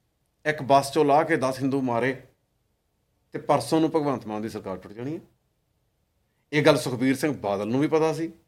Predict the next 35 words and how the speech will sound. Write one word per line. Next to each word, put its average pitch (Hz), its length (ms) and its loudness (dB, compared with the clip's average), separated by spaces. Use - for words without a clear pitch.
ਇਹ 143 60 0
ਗੱਲ 143 120 4
ਕੈਪਟਨ 143 360 -2
ਅਮਰਿੰਦਰ 113 340 -2
ਸਿੰਘ 139 180 -4
ਨੂੰ 160 80 -2
ਵੀ 165 80 0
ਪਤਾ 165 260 -2
ਸੀ, 160 200 -4
ਇਹ 127 60 -8
ਗੱਲ 143 120 4
ਭਗਵੰਤ 143 400 -2
ਮਾਨ 98 300 -4
ਨੂੰ 87 120 -10
ਵੀ 117 80 -6
ਪਤਾ। 135 360 -10
ਇਸ 196 320 10
threat 151 320 0
ਥੱਲੇ 156 580 4
ਜਿਹੜੀਆਂ 180 240 6
ਸਰਕਾਰਾਂ, 151 480 4
ਉਹ - 240 2
operate 143 360 2
ਕਰ 123 220 -4
ਰਹੀਆਂ। 110 300 -6
ਮਤਲਬ, 131 720 0
ਸਿੱਖ 170 440 4
ਜਿਹੜੇ 208 300 8
ਆ, 170 200 8
ਉਹਨਾਂ 190 380 2
ਕੋਲੇ 160 420 2
ਕੋਈ 240 560 4
political 180 540 4
agency 139 460 2
ਨਹੀਂ, 180 200 -2